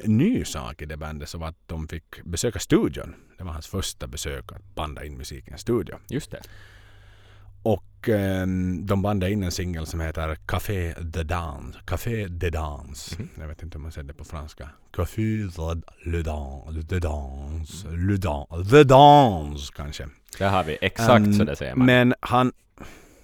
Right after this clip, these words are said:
Speaker 1: The Dans,
Speaker 2: Ja.
Speaker 1: kanske, ja.
Speaker 2: Ja.
Speaker 1: Har vi någon fransk som lyssnar, så får ni gärna komma. Café,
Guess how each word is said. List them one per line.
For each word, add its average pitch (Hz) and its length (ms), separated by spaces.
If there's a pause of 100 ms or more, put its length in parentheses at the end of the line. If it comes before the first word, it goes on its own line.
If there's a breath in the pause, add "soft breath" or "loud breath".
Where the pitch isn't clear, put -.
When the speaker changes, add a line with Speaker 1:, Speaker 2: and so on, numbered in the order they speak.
(680 loud breath)
Speaker 1:
The 101 100
Dans, 80 720
Speaker 2:
Ja. - 60
Speaker 1:
kanske, 85 220
ja. 73 140 (180)
Speaker 2:
Ja. 95 140 (680 soft breath)
Speaker 1:
Har 95 120
vi 95 100
någon 90 240
fransk 98 480
som 87 220
lyssnar, 87 260
så 82 120
får 85 180
ni 82 80
gärna 80 200
komma. 80 360 (100)
Café, 151 500